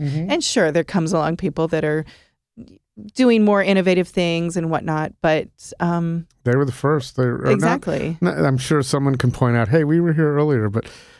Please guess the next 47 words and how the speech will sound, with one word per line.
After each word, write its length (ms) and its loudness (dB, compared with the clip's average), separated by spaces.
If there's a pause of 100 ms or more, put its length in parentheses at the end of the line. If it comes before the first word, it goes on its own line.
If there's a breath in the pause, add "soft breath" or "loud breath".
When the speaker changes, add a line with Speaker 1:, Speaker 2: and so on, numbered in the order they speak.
(160 loud breath)
Speaker 1:
they 120 2
were 80 0
the 80 0
first 360 -2
and 260 0
most 260 0
successful 720 -4 (280)
by 140 0
far. 320 2
Speaker 2:
Yeah, 220 2
for 160 0
specialty. 760 -4
Yeah. 80 0
Speaker 1:
So 140 2
let 120 2
me 80 4
ask 240 2
you 80 6
a 40 2
question 380 0
I 100 2
asked 260 0
Din 180 2
Johnson 440 0
when 100 0
he 60 0
was 140 -6
here, 340 -2
'cause 120 0
Speaker 2:
Right. 80 0
Speaker 1:
it's 120 -6
a 40 -10
fun 280 -2
question. 420 -4
I 100 0
Speaker 2:
Yeah. 60 2
Speaker 1:
love 280 0
the 120 0
answer. 360 -2 (360 loud breath)
I 80 0
love 240 2
that 120 2
you 120 6
have 200 2
to 100 2
answer 320 0
it. 120 -10